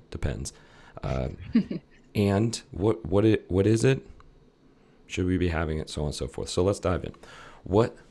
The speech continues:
Speaker 2: Mm-hmm.
Speaker 1: what is gluten?
Speaker 2: Yeah, gluten is a protein, s-,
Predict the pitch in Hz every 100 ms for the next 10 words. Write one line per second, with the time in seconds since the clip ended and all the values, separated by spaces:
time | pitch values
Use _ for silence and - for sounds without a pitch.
0 | - 190 151 - _ _ _ - - -
1 | 90 87 76 - 62 - - - _ -
2 | - _ _ - - - - - - -
3 | - 160 147 - 190 208 240 247 269 -
4 | 190 180 185 175 165 - - 262 277 -
5 | - - - - - - - - -